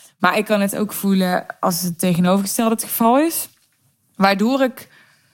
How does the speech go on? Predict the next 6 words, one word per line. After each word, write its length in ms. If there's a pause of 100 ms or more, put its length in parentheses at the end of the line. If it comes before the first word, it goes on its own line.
(280)
veel 600
stabieler 640
ben 260
geworden. 680 (880)
Omdat 500
ik 340